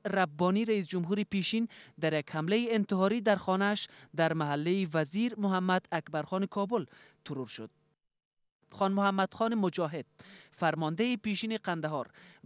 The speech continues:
وی در یک حمله انتحاری در دفتر کارش در قندهار کشته شد.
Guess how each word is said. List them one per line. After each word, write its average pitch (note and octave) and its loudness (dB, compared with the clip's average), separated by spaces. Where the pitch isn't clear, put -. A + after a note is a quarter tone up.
وی G3+ 2
در G#3 0
یک F#3 -2
حمله F#3 0
انتحاری E3+ -2
در G3+ 4
دفتر E3+ -2
کارش A#3+ -2
در G3+ 0
قندهار G#3+ -4
کشته C3 -14
شد. G#2+ -16